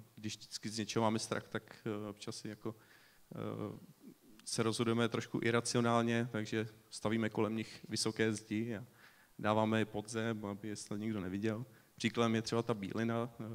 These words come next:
která nemá moc teda, eh, dobrý jméno, nejen tady v Ústí nad Labem, eh, tak tam se tak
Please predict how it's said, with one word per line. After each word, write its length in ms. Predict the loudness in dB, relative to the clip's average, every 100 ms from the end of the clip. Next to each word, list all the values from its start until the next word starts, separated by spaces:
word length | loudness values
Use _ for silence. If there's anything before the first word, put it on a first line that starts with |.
| -10 -8 -10
která 360 | -10 -6 -2 -2
nemá 220 | 0 0
moc 260 | -2 -4 -4
teda, 240 | -2 -2 -6 -16 -20 _ -12
eh, 160 | -8 -4
dobrý 280 | -2 0 0
jméno, 360 | 2 0 -2 -4 -16 -14
nejen 280 | -6 -4 -2
tady 160 | -2
v 100 | -4
Ústí 260 | -6 -8 -4
nad 120 | -4
Labem, 400 | -2 0 0 -2
eh, 480 | -8 -20 -20 -16 -8 -6 -4 -6 -8
tak 160 | -12 -10
tam 140 | -8
se 120 | -8 -10
tak 140 | -12